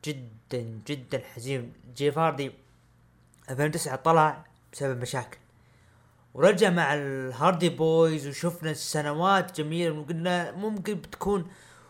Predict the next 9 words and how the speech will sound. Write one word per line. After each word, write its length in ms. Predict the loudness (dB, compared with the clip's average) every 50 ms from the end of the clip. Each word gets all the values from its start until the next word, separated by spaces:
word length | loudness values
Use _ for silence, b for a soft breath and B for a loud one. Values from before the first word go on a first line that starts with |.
| B B -16 -6 0
one 360 | 2 2 2 2 2 0 -2 -4 -8 -16 -20 _ _ _ _ _ _ _ -14 -10
more 520 | -6 -2 0 2 2 4 2 2 0 -2 -8 -16 _ _ _ _ _ _ _ _ -16 -14 -12 -4 0
match 400 | 2 2 2 2 0 -6 -12 -16 -16 -16 -18 -20 _ _ _ _ _ _ _ -16 -12
ل-، 360 | -10 -8 -8 -6 -8 -10 -12 -16 b b b b b b b b b b b b b b b _
آه، 540 | -16 -14 -14 -14 -12 -14 -14 -16 -16 -16 -16
اللي 200 | -16 -16 -16 -16 -18
هو 200 | -18 -18 -18 -12
جيف 260 | -2 -2 0 4 8
هاردي 520 | 10 10 10 8 6 2 0 0 -2 -6